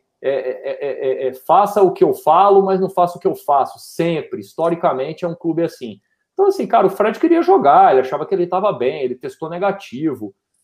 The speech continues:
né? Pensou, "Ah, posso não ter pego." Agora, se o Fluminense realmente tinha essa preocupação sanitária toda, ele deveria ter falado, "Fred, é o seguinte, apesar de não estar no protocolo, cara, é melhor você não entrar em campo."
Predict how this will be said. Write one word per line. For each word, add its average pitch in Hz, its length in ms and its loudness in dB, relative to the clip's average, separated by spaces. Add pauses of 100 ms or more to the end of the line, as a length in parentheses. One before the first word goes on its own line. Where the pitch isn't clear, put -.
né? 127 100 -6
Pensou, 160 360 -2
"Ah, 123 40 2
posso 131 300 0
não 160 80 -8
ter 196 240 -4
pego." 135 500 2 (200)
Agora, 135 240 4
se 131 120 -6
o 135 60 -8
Fluminense 143 420 -6
realmente 151 400 -8
tinha 135 120 -8
essa 127 120 -14
preocupação 127 540 -6
sanitária 131 680 0
toda, 190 460 4 (240)
ele 196 160 6
deveria 165 260 4
ter - 60 -18
falado, 135 260 -4
"Fred, 131 420 2
é 110 80 0
o 117 60 -4
seguinte, 104 380 -10
apesar 139 560 0
de 127 100 -10
não 120 100 -8
estar 120 220 -8
no 117 100 -10
protocolo, 113 540 -4
cara, 120 280 -2
é - 20 -10
melhor 127 340 -4
você 123 120 -16
não 117 100 -16
entrar 113 220 -12
em 107 60 -16
campo." 95 300 -16